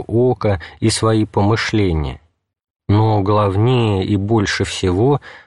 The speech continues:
в том, что он воспринимает от него дары его света и его благодати.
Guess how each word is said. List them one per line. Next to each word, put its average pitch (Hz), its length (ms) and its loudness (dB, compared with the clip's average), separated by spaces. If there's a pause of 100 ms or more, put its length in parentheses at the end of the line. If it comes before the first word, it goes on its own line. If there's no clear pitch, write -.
(120)
в - 120 -14
том, 110 280 0
что 117 320 0
он 117 220 0
воспринимает 113 1120 0
от 92 160 -2
него 98 480 0 (280)
дары 113 380 0
его 104 540 0
света 104 720 0
и 107 160 -2
его 104 400 2
благодати. 107 880 -2